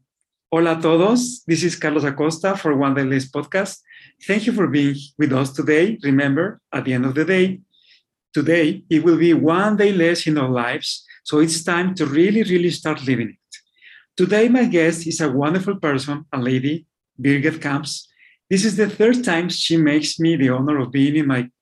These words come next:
my guest here in O D L. Birgit is also a successful entrepreneur specialized in finding and developing human talent in the professional world and businesses alike, helping companies to reach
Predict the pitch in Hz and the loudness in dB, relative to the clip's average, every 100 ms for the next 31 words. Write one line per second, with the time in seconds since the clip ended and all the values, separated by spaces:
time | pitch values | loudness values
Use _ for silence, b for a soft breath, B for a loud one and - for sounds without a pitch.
0 | _ 131 127 139 147 143 151 143 139 139 | _ -4 -2 -2 -4 -2 0 2 0 0
1 | 143 139 147 135 180 247 - b b b | 0 2 2 2 0 -4 -12 b b b
2 | b b _ _ _ 175 202 226 254 175 | b b _ _ _ 0 2 2 0 0
3 | 160 160 156 190 180 - - 143 - 151 | 0 0 -2 -2 -2 -4 -6 -4 -2 -2
4 | 151 170 165 127 139 151 147 143 165 - | -2 -2 -2 -2 -4 -2 0 0 -2 -6
5 | - - 151 156 135 151 160 151 147 147 | -8 -4 -2 0 2 0 -2 -6 -6 -4
6 | 170 170 143 131 143 147 151 165 165 B | -4 -2 -2 0 0 -2 0 -2 -2 B
7 | B B - 175 196 226 190 143 147 170 | B B 0 2 4 2 -2 -2 0 0
8 | 143 131 127 135 135 156 156 135 131 123 | 0 -2 -4 -4 -2 0 2 2 2 0
9 | 127 b b b - 131 151 156 156 156 | -6 b b b -4 0 2 2 2 0
10 | 143 156 170 - - _ _ _ _ - | 0 0 -2 -4 -12 _ _ _ _ -2
11 | 175 180 196 190 160 160 160 180 175 - | -2 0 -2 0 0 2 0 0 -2 -2
12 | 135 139 165 - - | 2 2 2 0 -4